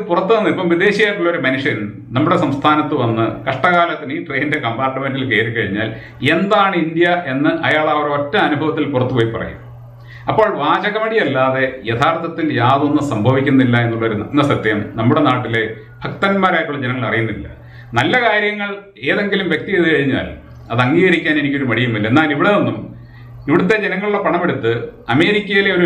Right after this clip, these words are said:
ലോബിയിങ് കമ്പനിക്ക് കൊടുത്ത് തൻ്റെ ഇമേജ് വർദ്ധിപ്പിക്കാനായിട്ട് അവരെ ഏൽപ്പിക്കുകയും അവർ പറയുന്ന കാര്യങ്ങൾ ഇവിടെ അവർക്ക് വേണ്ടി നടപ്പിലാക്കുകയും ഒക്കെ ചെയ്യുന്ന ഒരു വ്യക്തിയായിട്ട് മാത്രം ശ്രീ നരേന്ദ്രമോദി നിൽക്കുമ്പോൾ ഇവിടുത്തെ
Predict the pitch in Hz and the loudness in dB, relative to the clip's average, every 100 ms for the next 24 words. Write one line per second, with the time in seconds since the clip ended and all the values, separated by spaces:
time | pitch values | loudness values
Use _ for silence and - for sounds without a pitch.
0 | 147 165 196 190 175 160 160 147 117 - | 4 4 4 4 2 2 2 2 0 0
1 | 120 120 - - 160 180 175 147 175 202 | 0 0 -2 0 0 2 2 2 2 2
2 | 202 196 - - 180 175 170 151 139 131 | 2 -2 -2 -4 -2 0 0 2 0 0
3 | 113 104 113 110 - - - 113 151 139 | -2 -2 -4 -4 -6 -10 -2 2 2 2
4 | 135 127 - 123 104 101 - - - - | 0 -2 -2 0 -2 -4 -12 -16 -18 -18
5 | - - 131 208 254 226 202 190 165 175 | -16 -2 2 2 2 0 0 0 0 0
6 | 180 180 175 - 135 175 214 - 127 160 | -2 -2 -4 -4 -2 0 -2 -4 -4 -2
7 | 175 208 202 175 160 190 175 165 165 156 | 2 2 4 2 2 2 2 2 0 -2
8 | 147 156 - 135 156 165 165 165 131 143 | -2 -2 0 2 2 2 2 2 0 2
9 | 139 143 160 151 147 135 117 131 147 143 | 2 2 2 2 2 0 2 2 2 0
10 | 143 135 131 120 131 139 143 139 120 131 | 0 2 2 2 2 0 2 4 2 2
11 | 127 104 113 117 - - - 135 180 185 | 2 2 0 -2 -10 -18 -4 0 2 2